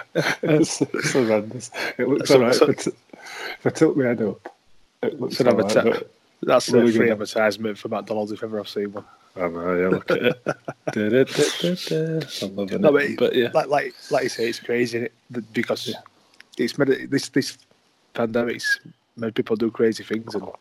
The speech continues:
Speaker 2: some of them good, some of them bad. But, you know, you would never have said, seen me. I'm not a vain, I'm not vain. I won't say I'm vain, but I, I like to, to
Speaker 1: <laughs>
Speaker 2: keep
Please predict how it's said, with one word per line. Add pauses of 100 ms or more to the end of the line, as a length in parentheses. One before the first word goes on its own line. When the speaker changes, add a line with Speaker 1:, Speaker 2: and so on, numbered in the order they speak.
(300)
Speaker 2:
some
of
them
good,
some
of
them
bad.
But, (320)
you
know, (1160)
you
would
never
have
said, (340)
seen
me.
I'm
not
a
vain,
I'm
not
vain.
I
won't
say
I'm
vain, (100)
but (520)
I, (300)
I
like
to,
to (340)
Speaker 1:
<laughs>
Speaker 2:
keep